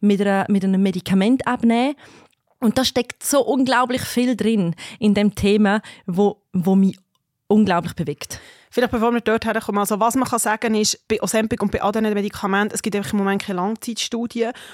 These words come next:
Speaker 2: Und von den Seiteneffekten, oder du hast jetzt das gesagt, oder es ist nicht etwas, wo man, also es ist nicht etwas, echt, wo man einmal kann nehmen kann und nachher wirkt es für immer. Also wenn man lang, dort gibt's auch Untersuchungen, wenn man langzeitig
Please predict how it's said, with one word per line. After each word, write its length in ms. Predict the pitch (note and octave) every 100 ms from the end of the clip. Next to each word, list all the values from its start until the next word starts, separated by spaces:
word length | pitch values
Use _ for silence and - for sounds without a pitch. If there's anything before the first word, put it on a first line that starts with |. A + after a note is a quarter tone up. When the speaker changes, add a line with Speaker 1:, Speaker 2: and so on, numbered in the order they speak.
| -
Speaker 2:
Und 120 | A3+ -
von 120 | F3+
den 80 | G3
Seiteneffekten, 680 | - A#3 A3 A3 G3+ -
oder 100 | G#3+
du 160 | A3 A3+
hast 100 | G#3+
jetzt 220 | A3 -
das 120 | G#3+
gesagt, 400 | - A3 G#3+ G#3
oder 200 | A3+ G3+
es 100 | G#3
ist 140 | A3 G#3+
nicht 200 | A3 -
etwas, 460 | G#3+ G#3 A#3 A3
wo 80 | G#3
man, 140 | G#3 - - -
also 220 | - G3+ F#3+ - - -
es 100 | G#3
ist 80 | A3
nicht 140 | A#3
etwas, 240 | G#3 A3+
echt, 160 | A3+ G#3+
wo 80 | G3+
man 120 | G3+
einmal 260 | - G#3 A3+
kann 260 | - - G#3
nehmen 160 | G#3 A3+
kann 40 |
und 80 | G3
nachher 220 | G3+ A3 - -
wirkt 360 | G3 G3+ -
es 60 | -
für 140 | - F#3+
immer. 460 | G3 A3 B3 B3 -
Also 180 | F#3 F#3+
wenn 120 | G3
man 180 | G3 F3
lang, 360 | G3 A3 A3+ - -
dort 280 | G#3 - -
gibt's 220 | G#3 -
auch 80 | G#3
Untersuchungen, 600 | A3+ G#3 - A3+ - G#3 - -
wenn 100 | - G#3
man 80 | G3+ -
langzeitig 760 | G3+ G3+ A3 A3+ - - A#3